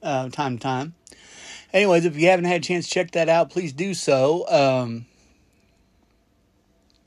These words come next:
we mainly talk about the, uh, the Ukra-, the Ukraine war and, uh, uh, so forth. Um, also, uh, all my listeners, I am on a new platform.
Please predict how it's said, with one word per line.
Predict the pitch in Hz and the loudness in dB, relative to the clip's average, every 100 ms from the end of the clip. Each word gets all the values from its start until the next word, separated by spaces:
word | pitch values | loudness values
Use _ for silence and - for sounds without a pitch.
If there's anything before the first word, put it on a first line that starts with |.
| - - - - - _ _ _ _ _ _ _ _ _ _ _ _ _ _ | -20 -20 -20 -20 -20 _ _ _ _ _ _ _ _ _ _ _ _ _ _
we | 156 156 | -4 -2
mainly | 156 165 151 | 0 0 0
talk | 151 147 - | 2 2 0
about | 127 135 131 - | -2 0 0 -4
the, | 127 123 120 | -6 -4 -4
uh, | 117 117 120 - | -4 -6 -10 -14
the | - 127 143 | -12 -10 -10
Ukra-, | 151 151 147 151 | -8 -8 -10 -12
the | 127 | -10
Ukraine | 131 135 147 139 131 | -10 -10 -8 -6 -4
war | 135 135 135 131 | -4 -4 -4 -8
and, | 113 113 | -8 -10
uh, | 113 113 - - - _ _ _ _ | -10 -12 -18 -20 -20 _ _ _ _
uh, | 135 135 | -14 -12
so | 131 - 143 | -6 0 0
forth. | 131 135 123 131 - - 180 | 0 -6 -6 -10 -14 -20 -8
Um, | 160 139 | -4 -2
also, | 156 175 170 165 143 131 143 - | 4 4 4 2 2 0 -4 -2
uh, | 151 127 123 | 2 2 0
all | 131 151 151 | -2 2 2
my | 139 | 0
listeners, | 131 143 - 151 139 | -4 -4 -4 -4 -4
I | 147 143 | -4 -2
am | 170 190 180 | -2 -2 -2
on | 170 165 143 143 - - - - | -2 0 -2 -6 -10 -20 -20 -6
a | 135 | -2
new | 139 175 | 2 2
platform. | 165 156 127 131 127 170 | 4 2 2 -2 -2 -4